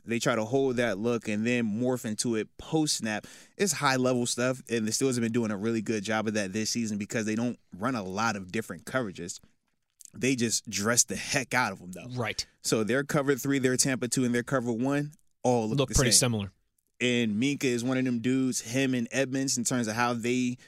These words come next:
Speaker 1: him, Edmonds, and Cam Sutton, in terms of how they can move around pre-snap. They do an excellent job of that. But Pierre just had his eyes in the backfield. So while, uh, that receiver is streaking up the sideline, he knows, "Man, I gotta go."
Speaker 2: Yeah.
Speaker 1: I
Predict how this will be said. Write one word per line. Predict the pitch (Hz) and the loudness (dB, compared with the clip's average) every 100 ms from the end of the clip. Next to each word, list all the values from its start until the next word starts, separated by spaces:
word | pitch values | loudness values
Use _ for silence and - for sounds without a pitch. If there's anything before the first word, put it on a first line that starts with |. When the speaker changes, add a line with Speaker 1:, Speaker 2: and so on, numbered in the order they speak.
| _ - | _ -2
Speaker 1:
him, | 156 160 - | 0 0 0
Edmonds, | 143 135 135 131 - | -2 0 -2 -2 -2
and | 113 110 | -4 -4
Cam | 139 127 113 | -2 -2 0
Sutton, | - 113 | 0 -2
in | |
terms | 117 107 | -4 -4
of | 98 | -2
how | 123 | 0
they | 117 123 | 0 -2
can | 127 98 | -4 -6
move | 95 120 127 | -2 -2 0
around | 123 123 131 123 | -2 0 -2 -2
pre-snap. | 139 135 135 135 104 | -2 -2 0 0 0
They | 123 | 0
do | 120 107 | 0 -2
an | 87 | -2
excellent | 98 123 123 113 101 | -2 0 0 -2 -2
job | 110 117 | 0 0
of | 123 | 0
that. | 131 139 - - - - | 0 0 -2 -14 -18 -2
But | 131 123 - | 2 2 -2
Pierre | - 123 147 | -2 0 2
just | 147 | 0
had | 120 | 0
his | 110 | 2
eyes | 101 98 | 0 -2
in | 98 | -4
the | |
backfield. | 90 101 - 113 120 - - | -4 -4 -4 -2 -2 -6 -10
So | - 123 113 | -2 2 2
while, | 104 123 117 113 107 | 2 2 2 0 -2
uh, | 117 113 110 | 0 0 2
that | 107 120 | 0 0
receiver | 117 135 113 | 0 0 -2
is | - | -2
streaking | 139 131 | -2 -2
up | 123 | -4
the | 113 | -2
sideline, | - 127 127 139 151 160 _ _ _ _ _ _ _ | 0 0 0 -2 -4 -8 _ _ _ _ _ _ _
he | - 151 | -6 -4
knows, | 151 107 95 - | -2 -4 -6 -6
"Man, | 160 139 - | -4 -4 -6
I | 131 - | -8 -4
gotta | 147 120 | -2 -2
go." | 120 - _ _ | -4 -6 _ _
Speaker 2:
Yeah. | 127 98 | -4 -2
Speaker 1:
I | 120 127 | -2 -2